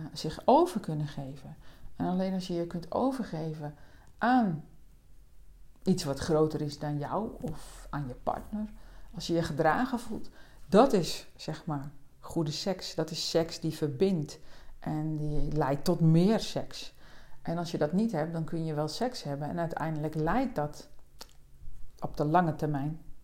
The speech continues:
tot minder of geen seks. Nou, luister je dus niet op een empathische manier, dan gebeurt eigenlijk het tegenovergestelde. Je beschadigt je partner en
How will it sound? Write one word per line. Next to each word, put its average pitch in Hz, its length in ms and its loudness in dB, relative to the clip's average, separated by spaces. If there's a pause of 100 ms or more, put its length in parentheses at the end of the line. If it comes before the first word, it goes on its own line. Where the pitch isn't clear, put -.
tot 170 360 -10
minder 156 500 0
of 170 100 -4
geen 175 360 -6
seks. - 460 -14 (1120)
Nou, 208 160 8
luister 285 360 10
je 247 60 12
dus 214 260 8
niet 220 400 8
op - 120 4
een - 140 2
empathische 165 560 0
manier, 226 460 2
dan 165 160 0
gebeurt 208 400 0
eigenlijk 175 380 -2
het - 120 -14
tegenovergestelde. 147 920 -6 (440)
Je 156 120 0
beschadigt 277 720 6
je 190 80 0
partner 240 500 2 (220)
en 320 400 4